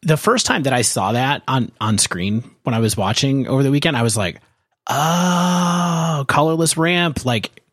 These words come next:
Mind St-, or Mind Stone is something that constantly surprised me that, that is available in this format, because it's a card that I feel like is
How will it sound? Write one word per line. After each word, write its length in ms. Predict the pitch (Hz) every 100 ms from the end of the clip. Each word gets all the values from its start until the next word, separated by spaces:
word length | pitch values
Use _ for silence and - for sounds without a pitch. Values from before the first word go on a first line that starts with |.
| -
Mind 340 | 131 123 196 277
St-, 220 | - -
or 240 | 117 120 101
Mind 220 | 117 185
Stone 220 | - 233
is 80 | 120
something 260 | - 123 110
that 140 | 92
constantly 380 | - 120 117 95
surprised 440 | - 87 82 85
me 120 | 87
that, 160 | 78 78 _ _ -
that 200 | 92 -
is 440 | - 107 107 92 -
available 640 | 90 90 87 90 82 78
in 160 | - 85
this 160 | 76 -
format, 540 | - 71 78 90 98 - - - -
because 220 | 117 139
it's 100 | 135
a 40 |
card 320 | 143 - 170 165
that 120 | 139
I 80 | 113
feel 200 | - 123
like 220 | 110 101
is 160 | 85